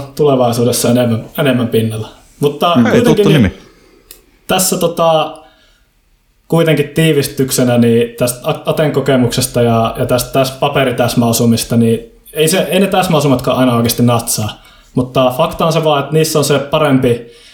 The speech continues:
Speaker 1: parempi osumatarkkuus ja sen takia niin mä oon sitä mieltä, että parasta on mennä volyymi sekä laatu edellä. Eli isolla volyymilla niihin täsmäosumiin.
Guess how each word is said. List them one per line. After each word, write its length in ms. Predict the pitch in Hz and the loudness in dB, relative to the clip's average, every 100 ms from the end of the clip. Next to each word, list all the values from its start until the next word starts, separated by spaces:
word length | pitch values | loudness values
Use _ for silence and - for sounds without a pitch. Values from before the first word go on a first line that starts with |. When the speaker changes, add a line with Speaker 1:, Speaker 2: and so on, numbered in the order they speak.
| - - _ - | -20 -20 _ -2
Speaker 1:
parempi 340 | 240 202 185 | 0 0 0
osumatarkkuus 920 | 170 180 156 - 147 139 - 135 123 | 0 2 0 0 -2 -2 -2 0 2
ja 60 | 135 | 2
sen 180 | 147 139 | 0 0
takia 360 | 117 - 127 | 0 0 0
niin 420 | 123 120 120 117 - - _ _ - | 2 2 2 2 -2 -14 _ _ -4
mä 60 | 127 | -2
oon 100 | 123 | 0
sitä 220 | - 127 | 0 0
mieltä, 340 | 123 117 117 | 2 0 0
että 340 | 117 - 123 117 - - - | -2 -2 -2 -2 -6 -8 -2
parasta 440 | - - - 170 | 0 0 0 0
on 320 | 127 127 123 - - _ _ _ _ | 2 2 0 -4 -18 _ _ _ _
mennä 420 | 131 127 127 120 123 | 0 4 4 4 2
volyymi 580 | 160 156 147 131 120 131 | 2 4 4 4 0 -2
sekä 600 | - 147 151 - 123 - - _ _ _ _ - | -2 0 0 0 0 -2 -10 _ _ _ _ -2
laatu 400 | 117 113 110 98 | 0 0 -2 -4
edellä. 380 | 110 104 104 - - | -2 -2 -4 -8 -4
Eli 560 | 127 120 117 113 - - - | 0 2 2 0 -6 -20 -4
isolla 360 | 170 175 160 151 | 0 2 2 2
volyymilla 440 | 151 143 131 127 | 2 4 4 4
niihin 260 | 127 120 120 | 2 2 2
täsmäosumiin. 840 | 127 - 117 110 110 104 98 | 0 0 -2 0 0 0 0